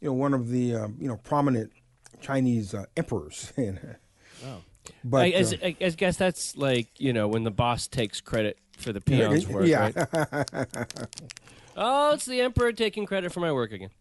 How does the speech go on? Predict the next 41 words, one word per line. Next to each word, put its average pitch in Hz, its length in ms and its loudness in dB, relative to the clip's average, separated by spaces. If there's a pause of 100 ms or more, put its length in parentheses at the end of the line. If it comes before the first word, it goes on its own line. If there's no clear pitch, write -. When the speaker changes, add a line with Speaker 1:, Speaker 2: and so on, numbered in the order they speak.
(140)
Speaker 1:
<laughs> 151 1500 -2 (420)
Speaker 2:
Uh, 214 320 2
and 202 160 2
so 233 160 2
then 233 260 2
this 330 180 -2
is 269 100 -8
from 233 160 0
the 208 80 0
Li 269 220 0
Tzu, 170 320 2
which 170 200 -2
probably, 208 280 2
you 175 100 -2
know, 160 180 0
ranks 170 380 0
number 156 220 0
three 151 320 2
or 147 100 2
number 135 240 -2
four 147 340 2
in 131 100 2
the 120 80 -2
Taoist 117 460 0
canon, 117 400 -2
and 127 120 -4
this 139 120 -4
came 127 280 -4
out 113 320 -2 (120)
after 120 760 -2
Chuang 131 300 -4
Tzu. 123 260 -6 (1300)
Uh, 175 240 2
but 208 140 0
in 220 140 -2
here 330 180 2
they 269 100 -2
talk 240 300 -2
about 196 440 -2
behaving 175 580 -2
naturally. 135 560 -8